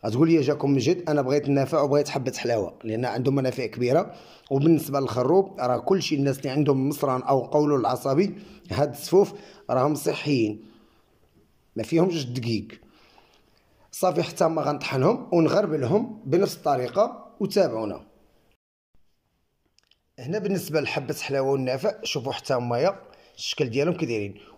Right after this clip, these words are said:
ولكن كلشي يدوز في الغربال باش داك الغليظ اللي بقى فيه بغيت تعاودوا طحنوا، طحنوا، ما بغيتوش حيدوه. ضروري ما تدوزوا أي حاجة في الغربال.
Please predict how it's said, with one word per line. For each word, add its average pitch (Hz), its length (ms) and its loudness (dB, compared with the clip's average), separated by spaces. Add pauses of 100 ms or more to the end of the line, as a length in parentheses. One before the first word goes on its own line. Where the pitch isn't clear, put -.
ولكن 123 580 -2
كلشي 185 480 -2 (340)
يدوز 165 300 4
في - 60 2
الغربال 180 540 4 (360)
باش 160 260 4
داك 165 200 0
الغليظ 160 420 4
اللي 165 220 4
بقى 156 260 0
فيه 262 300 0 (320)
بغيت 185 180 4
تعاودوا 160 280 2
طحنوا، 143 320 -2
طحنوا، 240 320 -2
ما 262 100 4
بغيتوش 196 360 0
حيدوه. 135 380 0 (960)
ضروري 190 600 4 (120)
ما 196 160 4
تدوزوا 185 480 2
أي 233 220 2
حاجة 208 320 0
في 247 80 -2
الغربال. 117 500 0